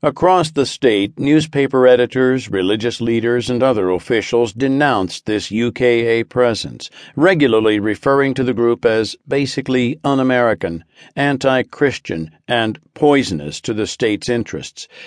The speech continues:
and characterizing its rallies as revolting, deplorable, and sickening spectacles. In the face of this opposition, however, the U K A regularly attracted the largest crowds of any political organization in the state.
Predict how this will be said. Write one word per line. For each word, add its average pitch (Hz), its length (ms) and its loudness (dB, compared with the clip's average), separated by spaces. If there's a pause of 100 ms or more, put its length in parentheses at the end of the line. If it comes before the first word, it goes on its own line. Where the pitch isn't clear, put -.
(160)
and 127 260 -2
characterizing 123 880 2
its 101 180 -4
rallies 107 540 0
as 101 380 2
revolting, 120 840 2
deplorable, 107 920 -2
and 127 180 -4
sickening 107 540 -2
spectacles. - 840 -6 (1300)
In 127 120 0
the 127 80 0
face 156 320 2
of 135 80 2
this 143 180 0
opposition, 127 640 0
however, 123 420 2
the 156 120 0
U 123 260 0
K 104 680 0
A 101 40 -2
regularly 98 680 0
attracted 123 540 -2
the 104 120 0
largest 120 680 0
crowds 120 500 0
of 95 160 -4 (120)
any 123 240 -2
political 120 480 0
organization 113 840 0
in 110 80 -2
the 107 80 -2
state. - 540 -8